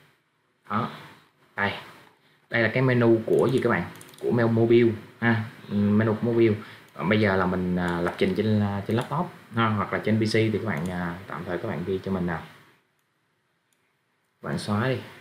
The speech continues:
Ờm, các bạn coi kỹ ha, cái này là phần home đúng không? Đây là phần home nè. Thì các bạn chỉ việc ghi cho mình là round. Round trang này là trang gì ta?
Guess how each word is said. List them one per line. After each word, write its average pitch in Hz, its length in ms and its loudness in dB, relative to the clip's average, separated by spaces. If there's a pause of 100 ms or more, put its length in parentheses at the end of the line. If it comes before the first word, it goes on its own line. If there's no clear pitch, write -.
(160)
Ờm, 101 560 0 (1900)
các - 40 -14
bạn 85 100 -4
coi 107 160 2
kỹ 76 160 2
ha, 117 220 2
cái 120 100 2
này 110 100 2
là 92 100 0
phần 90 160 -2
home 107 280 2
đúng 120 100 0
không? 123 140 0 (720)
Đây 101 100 -12
là 87 80 -4
phần 90 160 -4
home 104 260 2
nè. 82 60 -6 (340)
Thì 87 80 -14
các 101 80 -6
bạn 85 140 -6
chỉ 98 100 -6
việc 95 220 -6
ghi 101 180 0
cho 101 80 -2
mình 87 280 -2
là 82 200 -6 (2000)
round. 104 380 0 (2250)
Round 104 180 0
trang 104 140 2
này 95 100 0
là 90 160 -4
trang 104 120 2
gì 95 120 0
ta? 101 200 -2